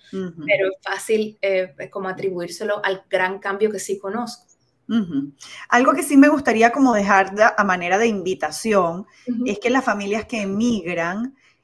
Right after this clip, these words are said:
Speaker 1: eh, tienen también que cuidar mucho que sus hijos van a hacer todo lo posible por pertenecer. Yo recuerdo la primera vez que oí a Eugenia, que además tiene un oído para los acentos espectacular, llamar a una amiguita, porque ese día ella había faltado al colegio y quería saber qué habían dejado de tarea.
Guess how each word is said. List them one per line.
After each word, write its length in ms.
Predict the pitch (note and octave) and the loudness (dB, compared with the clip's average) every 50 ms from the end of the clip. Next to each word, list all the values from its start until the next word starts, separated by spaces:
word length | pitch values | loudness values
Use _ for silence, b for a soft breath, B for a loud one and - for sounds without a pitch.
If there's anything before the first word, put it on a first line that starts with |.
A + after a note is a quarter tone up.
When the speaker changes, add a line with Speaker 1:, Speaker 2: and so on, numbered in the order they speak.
| b _ | b _
Speaker 1:
eh, 600 | - G3 G3+ G3 F#3+ F#3 F3+ F3 F3 F3 E3+ - - - | -4 -2 0 0 0 0 -2 -4 -6 -6 -8 -10 -6 -4
tienen 260 | B3 A#3 B3 C4+ C4+ | -2 0 0 0 0
también 260 | D#4 C4 B3+ A#3 A#3 | 0 0 -2 -2 -4
que 160 | A3+ C#4 C4+ | -6 -8 -6
cuidar 340 | C#4 C4+ A#3+ A3 G#3 G3+ G#3 | -2 -2 0 2 2 2 0
mucho 440 | A3+ A#3 A#3+ B3+ A#3+ A#3 - - B3+ | 0 0 0 0 -2 -4 -4 -6 -6
que 120 | B3+ B3 A3+ | -6 -8 -8
sus 280 | - A3 G3 - - | -8 -10 -12 -8 -8
hijos 300 | A3+ G#3 B3 C4 A3+ G#3+ G3+ | -6 -4 -4 -4 -4 0 2
van 220 | B3 C#4+ D#4+ D#4 | 2 2 2 0
a 40 | A3+ | -4
hacer 240 | G#3 - A3 G3 - | -4 -4 -4 -6 -4
todo 200 | - G#3 G#3 G#3+ | -4 -4 -4 -4
lo 100 | G#3 G3 | -4 -6
posible 360 | G3 F#3+ - G3+ F#3+ G3 F#3+ | -8 -8 -6 -4 -4 -4 -4
por 220 | F#3+ F#3+ F#3 F3 - | -4 -6 -8 -8 -8
pertenecer. 960 | F#3+ F3 E3 - - F#3+ F3 D#3+ D#3+ D#3 D#3 - - F#3+ F3 D3+ C#3 - _ _ | -10 -10 -10 -10 -10 -10 -10 -10 -12 -14 -14 -10 -6 -6 -6 -6 -6 -10 _ _
Yo 200 | F3+ E3+ F3+ F3+ | -14 -10 -8 -6
recuerdo 340 | G3+ G3+ G#3+ B3 A#3+ C4+ | -6 -4 -4 -2 -2 -2
la 100 | C#4 C#4+ | -2 -2
primera 320 | A3 G#3 G3+ F#3+ F#3+ F#3 G3 | -2 -4 -6 -4 -2 0 0
vez 160 | A#3 A3+ - | 0 -2 -4
que 120 | - C4 | -4 -2
oí 180 | B3+ B3+ B3+ B3 | -2 0 0 0
a 40 | A#3+ | -2
Eugenia, 600 | A#3+ B3 A3 B3 A#3 A3+ A3 G#3+ A3 A#3 A#3+ - | -2 -2 -2 -2 -4 -4 -4 -4 -4 -4 -4 -4
que 100 | - F#3+ | -6 -8
además 240 | E3+ D#3+ D#3+ D3+ _ | -8 -10 -12 -10 _
tiene 200 | G#3 G3+ G#3 A3 | -6 -6 -4 -6
un 180 | A3 A3 A3 | -6 -4 -4
oído 560 | A3+ A3 A3 G#3+ A3 A3 G#3+ G#3+ G#3 G#3+ G#3+ | -4 -4 -4 -4 -4 -4 -2 -2 -2 -2 0
para 180 | G#3+ A3+ G#3+ G3+ | 0 0 0 0
los 140 | F#3+ F3 E3+ | -2 -4 -6
acentos 720 | E3+ D#3 - - F#3 F3+ F3 F3+ F3 - G#3 G#3+ G#3+ - - | -10 -10 -8 -6 -6 -6 -6 -8 -8 -8 -8 -8 -8 -10 -10
espectacular, 1000 | - A3 G3+ - - F#3+ F#3+ - - F#3+ F#3+ - F3+ E3+ F3 F3+ F3+ F#3 G3 - b b b b b b b b _ | -8 -8 -8 -8 -10 -12 -10 -8 -8 -8 -8 -10 -8 -6 -2 -2 0 0 -2 -4 b b b b b b b b _
llamar 340 | - G#3+ A3+ A3 G#3+ G#3+ A3+ | -2 0 0 2 2 0 2
a 40 | B3 | 0
una 140 | C#4 C#4 D4+ | 0 0 0
amiguita, 560 | C#4+ B3+ G#3+ A#3 B3+ A#3+ - - A#3 C4 A#3 | -2 -2 -2 -2 -4 -4 -4 -2 -4 -4 -4
porque 200 | G#3+ G3 - G3+ | -6 -10 -12 -12
ese 140 | G3 - G#3+ | -8 -8 -6
día 220 | A3+ A#3+ A#3+ A#3 | -6 -4 -4 -4
ella 180 | A#3+ A3+ A#3 A#3 | -4 -4 -4 -4
había 180 | A#3+ A#3 A#3 | -4 -6 -6
faltado 280 | A#3 B3 A3 F#3+ G3 G#3 | -8 -8 -8 -4 -4 -6
al 80 | G#3 | -4
colegio 300 | G#3+ A#3 A3+ A3+ A3+ B3 | -4 -6 -6 -4 -6 -6
y 40 | A#3+ | -6
quería 340 | - G#3 G3+ G3+ A3 A#3 B3 | -6 -8 -8 -6 -6 -8 -8
saber 440 | - - A3+ G3+ F#3+ F3 F3+ F#3 - _ | -6 -4 -4 -2 -2 -4 -6 -10 -14 _
qué 100 | - G#3+ | -6 -4
habían 220 | G3 G3 G3+ G3+ | -4 -2 -4 -4
dejado 220 | G3 G3 F#3+ F3 F3 | -4 -4 -6 -6 -6
de 80 | E3+ | -6
tarea. 420 | - E3+ E3 A3 C#4+ B3 C3+ C#3 | -8 -6 -6 -4 -4 -4 -6 -6